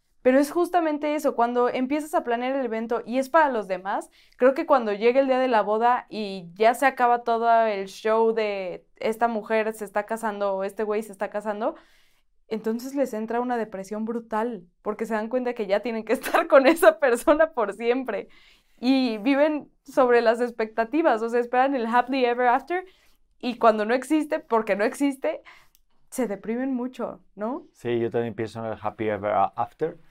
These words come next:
Speaker 1: Guau.
Speaker 2: Y en el, ¿viste? Lo dije súper rápido, no sé cómo lo
Speaker 1: Súper.
Speaker 2: dije. Pero, <laughs> pero, ya lo sé, no vuelvo a hablar en inglés, te lo prometo.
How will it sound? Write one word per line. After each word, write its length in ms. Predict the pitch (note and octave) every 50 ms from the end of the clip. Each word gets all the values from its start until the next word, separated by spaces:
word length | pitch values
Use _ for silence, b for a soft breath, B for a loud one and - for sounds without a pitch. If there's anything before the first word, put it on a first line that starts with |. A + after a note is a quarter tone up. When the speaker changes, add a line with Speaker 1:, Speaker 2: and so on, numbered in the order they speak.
| - -
Speaker 1:
Guau. 400 | F3+ - - - - - - B2+
Speaker 2:
Y 100 | B2 A#2+
en 240 | A#2 A2+ A2+ A2 A2
el, 280 | A2 G#2 G2+ G2 - -
¿viste? 380 | G#2 A2+ G#2+ - - F#3 G#3+ - -
Lo 120 | G#2 G#2
dije 180 | G#2+ G#2 - C3
súper 320 | - - B2 F#2+ G#2+ F#2+
rápido, 260 | F#2 A2 A2 C3+ C3 A#2+
no 80 | A2+
sé 100 | F#2 G2+ G2+
cómo 160 | - A2+ A#2
lo 60 | A2+ A2+
Speaker 1:
Súper. 100 | A2 A2
Speaker 2:
dije. 220 | - - - _ b b b b b b b b
Pero, 580 | - B2 A#2+ A#2 A2+ A#2 A#2 A2+ A2+ A#2 A#2+ A2 - - - - A#2 -
<laughs> 920 | - G#3 G3+ G3+ D#3+ - - - - - - - A#3 C#4 F4 E4+ F#4 -
pero, 180 | - C3+ C3+ D3 - - - - - - - - -
ya 140 | C3 C3+ D3+
lo 140 | D#3+ E3+ D#3
sé, 320 | - - C#3+ C#3 C#3 C#3 C3+
no 240 | C#3 C#3+ D3+ D#3+
vuelvo 200 | D#3 D#3+ E3+ E3
a 20 | D#3+
hablar 180 | D3 D3 C#3
en 140 | C3+ C3 B2+
inglés, 260 | A#2+ A2 G#2+ G#2+ G#2 -
te 80 | - A#2
lo 80 | A2+ A2
prometo. 480 | - A#2+ A#2 B2 A#2+ A2 - A2 G#2